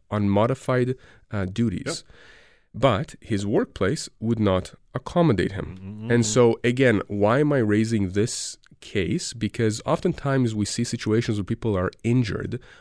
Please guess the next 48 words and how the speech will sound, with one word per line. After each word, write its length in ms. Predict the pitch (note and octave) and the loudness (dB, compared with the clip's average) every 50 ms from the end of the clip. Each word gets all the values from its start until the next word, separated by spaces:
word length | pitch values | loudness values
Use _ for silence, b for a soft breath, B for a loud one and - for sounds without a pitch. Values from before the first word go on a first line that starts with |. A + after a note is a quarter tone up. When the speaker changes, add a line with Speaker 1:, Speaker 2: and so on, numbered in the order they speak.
| B | B
Speaker 1:
whether 280 | B F#2+ G2+ G2 G2 F#2 | B -2 0 2 2 0
it's 100 | F2 - | 0 -2
a 40 | - | -6
trip 280 | - - C#3 C3+ - | -4 -2 -2 -2 -2
and 100 | C3 A2+ - | -4 -6 -6
fall, 280 | - - G#2+ G#2 G2+ | -4 -2 -2 0 0
slip 260 | G2 - - C#3+ C3 - | -2 -2 -4 -4 -2 -2
and 120 | A#2+ - | -4 -4
fall, 180 | - A2 G#2+ G2+ | -2 -2 -2 -2
car 300 | - - - C#3 C3 A#2+ | -2 -2 0 2 2 2
accident, 440 | A2+ G#2+ - - G2 F#2+ G2 F#2+ b b b b b b - | 2 0 -2 -2 -2 -2 -2 -4 b b b b b b -6
and 120 | A#2 A2+ A#2 | -4 -2 0
then 200 | D3 D#3 D#3 D3+ | 0 0 2 2
we 100 | C3+ A#2+ | 0 0
have 200 | A#2 B2 A#2+ A#2+ | 0 -2 0 0
these 160 | A#2+ A2 G#2+ - | 0 0 0 0
employment 760 | - C3+ D3 D3 - - - D#3 D#3 E3+ F3+ F#3 E3+ D3+ - | 0 0 0 0 -2 -6 -2 2 4 4 4 4 2 2 0
issues 280 | A2 G#2+ - - G2 F#2+ | -2 -2 -2 -2 -2 -2
that 120 | E2+ - - | -2 -4 -2
Speaker 2:
Yeah. 40 | |
Speaker 1:
come 160 | - G2 F2+ E2+ | -2 -2 0 -2
up. 240 | E2+ E2 - - - B B B B B B B | -2 -4 -8 -14 -20 B B B B B B B
And 120 | A#2 A2+ | 0 2
that's 220 | A2+ B2+ D#3 - - | 2 2 2 0 0
the 100 | - D3 | -2 -2
beauty 440 | B2 G#2+ G#2+ A2 A#2+ B2 B2 A#2 A2 | -2 -2 0 2 2 4 4 4 2
of 160 | G2+ F#2 G2 | 2 2 0
our 120 | G2 F#2+ | 0 0
practice, 560 | - - - G#2+ G#2+ A2 A2+ - - - - | -2 -2 -2 0 0 0 -2 -4 -6 -6 -4
is 140 | F#2+ F#2 F2+ | -4 -2 0
that 220 | G2 F#2+ F#2+ - G2+ | 0 0 0 -2 -4
we 100 | G2 F2+ | -4 -4
have 320 | - - A#2+ C3+ C3 A#2+ | -4 -4 -4 -4 -2 -2
this, 240 | A2 G2+ F#2+ - - B B B B B B B | -2 -2 -2 -4 -8 B B B B B B B
uh, 260 | - G2 F#2+ G2 F#2 - - | -8 -6 -4 -4 -4 -6 -6
uh, 380 | F#2+ F2+ F2+ - - - - - - - - - - _ - | -6 -6 -4 -4 -4 -4 -6 -6 -8 -12 -16 -18 -18 _ -12
uh, 200 | - D#2 D2+ - - - - _ - G#2 | -10 -8 -8 -10 -10 -14 -20 _ -14 -12
joint, 560 | A2 G#2+ G#2 A#2 A#2 B2+ C3+ B2+ - - - - - | -6 0 2 4 6 6 4 4 0 -4 -12 -10 -8
uh, 180 | - G2 - F#2 - | -6 -4 -4 -6 -4
cooperation 540 | - - G#2+ G2 - - A2 B2+ D3 - A#2+ | -2 0 0 0 2 2 2 2 2 2 0
between 240 | G#2 - - G#2 G2+ | -2 -2 0 0 0
the 100 | G2 F#2+ | 2 2
lawyers 460 | F#2+ F#2+ A2 B2+ C3 A#2 G#2 F#2+ F#2+ | 2 2 4 4 4 4 2 2 0
that 140 | G2 F#2+ F2+ | -2 -2 0
do, 200 | - G#2+ G#2 F#2 B B B B B B | 0 0 0 0 B B B B B B
uh, 140 | - F#2+ F#2 - | -6 -6 -4 -2
employment 580 | - G#2+ F#2+ - - A2 A#2 B2+ C#3 C#3 - - | -2 -4 -4 -2 2 2 4 4 4 2 0 0
work, 340 | C3+ C#3+ D#3 E3+ - - | 0 0 0 -2 -4 -10